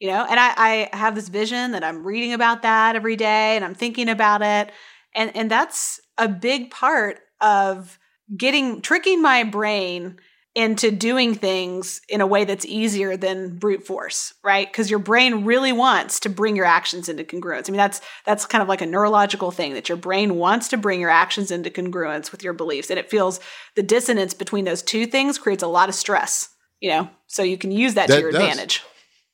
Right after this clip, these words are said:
Speaker 2: This is kind of the value of affirmations, as sometimes as hokey as they feel. But if I say to myself, for example, "You know,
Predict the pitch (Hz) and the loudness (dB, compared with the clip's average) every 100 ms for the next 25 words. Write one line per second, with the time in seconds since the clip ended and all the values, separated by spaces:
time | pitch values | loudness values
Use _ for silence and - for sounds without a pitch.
0 | _ 151 180 156 165 170 139 127 127 113 | _ -8 -6 -4 -2 -2 0 0 0 -2
1 | 107 101 98 104 101 - 78 - - _ | -6 -6 -8 -6 -6 -8 -12 -14 -16 _
2 | _ 127 123 - 170 156 151 147 123 107 | _ -4 -4 -2 -4 -4 -4 -4 -4 -6
3 | 92 131 143 147 139 135 120 139 165 214 | -6 -4 -2 -4 -2 -4 -6 -4 -4 -4
4 | - _ _ _ _ _ 117 156 147 - | -8 _ _ _ _ _ 2 2 2 -4
5 | 147 160 180 - 185 190 123 113 117 110 | -4 0 0 0 -2 -2 -4 -6 -8 -8
6 | 120 104 - 110 104 120 113 - _ _ | -10 -10 -6 -6 -6 -6 -6 -10 _ _
7 | 185 220 254 | 2 2 2